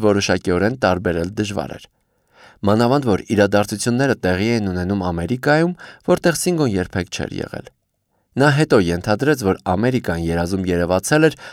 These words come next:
հավանաբար Կիկուկոյի սյուիտի համար նվեր գնած ամերիկյան սաների պատճառով։ Երազի մեջ Ամերիկան նահանգների էր բաժանված ըստ ազգությունների։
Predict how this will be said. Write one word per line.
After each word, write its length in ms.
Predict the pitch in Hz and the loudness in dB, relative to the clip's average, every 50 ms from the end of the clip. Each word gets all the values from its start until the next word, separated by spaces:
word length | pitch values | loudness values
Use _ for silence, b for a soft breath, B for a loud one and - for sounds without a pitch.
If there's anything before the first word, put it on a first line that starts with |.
| B B | B B
հավանաբար 760 | - 120 120 127 123 104 98 95 87 82 - 107 143 156 - | 0 0 2 2 2 0 0 -2 -4 0 2 2 2 2 0
Կիկուկոյի 760 | - - 107 98 92 - - 131 131 131 151 151 151 156 156 151 b b b | -2 -4 -4 -4 -2 -2 -2 -2 0 2 2 2 2 2 0 -4 b b b
սյուիտի 460 | b - - 180 170 165 165 165 160 143 | b -2 2 2 2 2 2 0 -2 -2
համար 380 | 131 127 131 131 131 123 120 101 | -2 -2 0 0 0 0 2 0
նվեր 220 | 87 92 101 117 123 | 2 2 0 0 0
գնած 380 | - 104 110 113 107 - - | -2 -2 -2 -2 -4 -4 -4
ամերիկյան 640 | - 104 98 95 92 87 92 82 - 90 90 98 - | -4 -2 -2 0 -2 -2 -4 -4 -4 -4 -2 -2 -4
սաների 360 | - 87 82 78 73 87 85 - | -4 -4 -4 -6 -6 -8 -8 -6
պատճառով։ 580 | - 78 78 - - - - - - - _ _ _ _ _ _ _ _ _ _ _ _ _ _ _ _ _ _ _ _ _ _ _ _ _ _ _ _ | -6 -8 -8 -8 -10 -14 -12 -14 -18 -20 _ _ _ _ _ _ _ _ _ _ _ _ _ _ _ _ _ _ _ _ _ _ _ _ _ _ _ _
Երազի 400 | - 110 110 131 151 151 175 180 | 2 4 6 6 6 4 2 2
մեջ 180 | 196 202 185 151 | 2 2 2 2
Ամերիկան 540 | 131 131 131 143 147 156 - 143 123 117 | 0 0 0 0 -2 -2 0 0 0 2
նահանգների 560 | 107 104 101 110 104 104 104 101 98 95 113 123 | 2 0 0 0 0 0 0 0 0 2 2 0
էր 120 | 117 107 | 0 0
բաժանված 560 | 104 101 90 87 95 90 87 90 104 107 - - | 0 0 0 0 0 -2 -2 0 0 -2 -2 -2
ըստ 260 | - 90 90 - - | -4 -2 -2 -2 -4
ազգությունների։ 760 | 87 87 87 101 98 87 - - 82 82 85 85 82 82 52 | -4 -4 -4 -4 -6 -6 -4 -4 -6 -6 -4 -4 -6 -6 -8